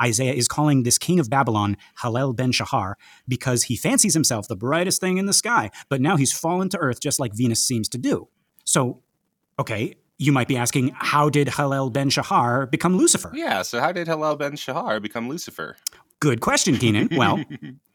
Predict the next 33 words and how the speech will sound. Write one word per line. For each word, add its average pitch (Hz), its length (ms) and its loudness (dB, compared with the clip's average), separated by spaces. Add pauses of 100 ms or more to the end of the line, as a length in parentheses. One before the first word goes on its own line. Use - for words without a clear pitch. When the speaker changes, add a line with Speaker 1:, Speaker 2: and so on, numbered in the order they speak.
(460)
Speaker 1:
when 135 160 6
the 127 80 4
Romans 123 260 6
got 127 140 2
a - 20 2
hold 117 160 0
of 117 60 2
the 107 60 0
Bible, 104 260 0
they 143 100 0
started 117 300 0 (180)
translating 117 540 2
it 107 80 0
into 104 240 -2
Latin, 113 400 0
and - 180 2
so 127 140 0
they 117 80 2
called 117 260 -4
it 113 160 0 (340)
morning 120 360 4
star 104 260 0
in 156 300 2
their 359 200 -2
language, 92 420 -6
which 101 260 -8
is 95 400 -8
Lucifer, 240 440 -2
right? - 80 -8
Speaker 2:
Right. 120 140 -2
Speaker 1:
Light 143 300 -2
bringer, 101 400 -4
yeah? 117 180 0